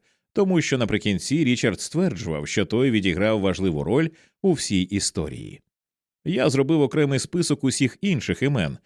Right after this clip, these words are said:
які були згадані в рукописі, бо ці люди, якщо пощастить, можуть стати джерелами інформації.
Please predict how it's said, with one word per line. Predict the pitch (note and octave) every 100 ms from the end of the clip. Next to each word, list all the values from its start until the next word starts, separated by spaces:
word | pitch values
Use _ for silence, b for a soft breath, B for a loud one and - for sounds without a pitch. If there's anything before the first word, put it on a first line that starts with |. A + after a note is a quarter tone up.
| _ _ -
які | F3 D3+
були | B2+ A#2+ G#2
згадані | E2 B2 A#2+ A#2 A2+ A2 -
в | F#2
рукописі, | G2 F#2+ D#3 - D2 - - - _ _ _
бо | F#3+ F#3
ці | - D#3+
люди, | G3 B2+ F2+
якщо | F#2 - A2+
пощастить, | G2 - F2+ - F3 C3
можуть | A#2+ A#2 G#2+
стати | - C#3 C3 A2
джерелами | D#2 G2 G#2 G#2 G#2
інформації. | F#2 G#2+ G#2+ C3+ - - B1+ -